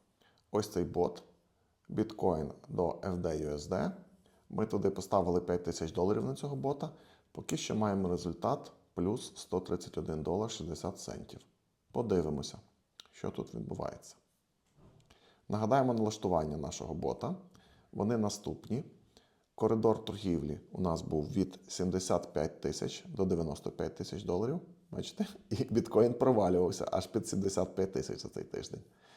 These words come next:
До дев'яносто п'ять ще, звичайно, не доходив. Е, крок торгівлі у нас дві тисячі доларів.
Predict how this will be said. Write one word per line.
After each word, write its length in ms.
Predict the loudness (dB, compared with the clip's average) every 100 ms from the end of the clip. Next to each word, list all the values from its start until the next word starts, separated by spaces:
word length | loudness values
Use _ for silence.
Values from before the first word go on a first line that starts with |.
| -20 -6
До 80 | 0
дев'яносто 400 | 2 2 0 -2
п'ять 200 | -2 0
ще, 100 | -2
звичайно, 440 | -2 -2 -2 -2
не 140 | 0 -2
доходив. 420 | -2 -4 -4 -6 -16 _ _ _ _ -20 _ _ _ _ _ -8
Е, 200 | -8 -4
крок 280 | 4 4 6
торгівлі 360 | 2 2 2 4
у 60 |
нас 160 | 2 2
дві 140 | 2
тисячі 360 | 0 0 -2 -2
доларів. 360 | 0 -2 -4